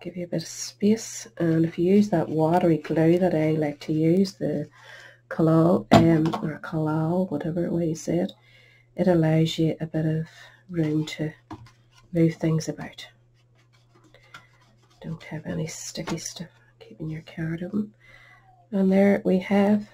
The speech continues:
it all decorated. The money's inside, child's name's there. Keep your centre points pushed in, and that pulls all the rest of that in.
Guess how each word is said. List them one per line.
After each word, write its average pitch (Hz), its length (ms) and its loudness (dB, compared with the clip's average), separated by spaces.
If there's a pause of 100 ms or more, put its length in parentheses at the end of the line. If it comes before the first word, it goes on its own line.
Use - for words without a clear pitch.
it 170 140 2
all 196 240 6
decorated. 165 640 0
The 151 120 -2
money's 208 320 10
inside, 156 720 -2 (360)
child's 190 400 2
name's 147 420 2
there. 147 280 -2 (960)
Keep 208 280 6
your 165 140 6
centre 220 680 6 (560)
points 165 500 0 (100)
pushed 220 360 2
in, 151 200 0
and 151 160 0
that 151 220 0
pulls 151 380 2
all 147 240 -2
the 147 80 -4
rest 131 280 -8
of - 80 -6
that 95 120 -12
in. 95 140 -16